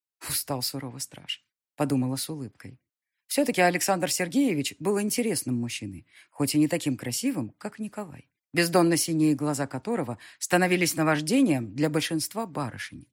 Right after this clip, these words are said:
Сама Аня тоже попалась в эту ловушку. В отличие от Николая, Гнездилов привлекал резкими чертами лица, твердым волевым подбородком и смоляными волосами.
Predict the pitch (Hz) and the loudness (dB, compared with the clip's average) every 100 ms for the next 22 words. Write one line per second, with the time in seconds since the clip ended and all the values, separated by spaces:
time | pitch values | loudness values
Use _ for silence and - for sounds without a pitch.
0 | _ _ _ _ _ _ - 185 269 285 | _ _ _ _ _ _ 2 4 4 4
1 | 165 131 147 - 254 151 135 127 120 120 | 2 2 -2 -8 -6 -4 -4 -4 -2 -2
2 | 139 143 151 165 147 - - 98 _ _ | -4 -2 -2 -2 -4 -10 -14 -18 _ _
3 | _ _ - 190 202 202 196 190 180 175 | _ _ 2 2 4 2 4 4 4 0
4 | 185 220 277 180 - - - 196 214 185 | 0 4 6 4 0 -10 -4 0 2 4
5 | 285 226 - 180 190 240 277 196 220 220 | 4 4 0 0 0 2 2 4 2 2
6 | - 196 - 202 196 185 185 202 - - | -2 -4 -4 -4 -4 -2 -4 -6 -8 -8
7 | - _ _ _ 143 196 285 156 123 151 | -14 _ _ _ 2 4 6 2 2 2
8 | 156 151 120 113 120 117 226 - 214 - | 2 2 0 -2 -2 0 -2 -2 -6 -8
9 | - _ 131 - 135 123 120 165 95 - | -20 _ -4 0 0 0 -2 -2 -6 -8
10 | 165 175 - - 107 | -8 -6 -6 -8 -12